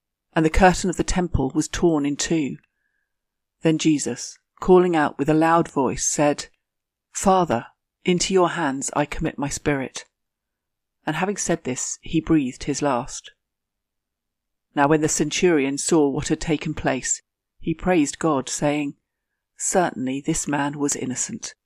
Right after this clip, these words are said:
And all the crowds that had assembled for this spectacle, when they saw what had taken place, returned home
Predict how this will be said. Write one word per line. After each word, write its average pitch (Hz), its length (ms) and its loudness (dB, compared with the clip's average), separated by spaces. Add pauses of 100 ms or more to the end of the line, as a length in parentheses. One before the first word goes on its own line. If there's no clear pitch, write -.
(540)
And 156 120 0
all 180 160 8
the 190 80 2
crowds 131 500 -2
that - 100 -14
had 156 140 0
assembled 147 500 -2
for - 120 -6
this 151 160 -2
spectacle, - 580 -6 (800)
when 160 160 2
they 180 80 4
saw 165 340 4
what 143 180 -2
had 165 120 -4
taken 156 320 -2
place, - 500 -4 (480)
returned 151 420 -2
home 139 420 -4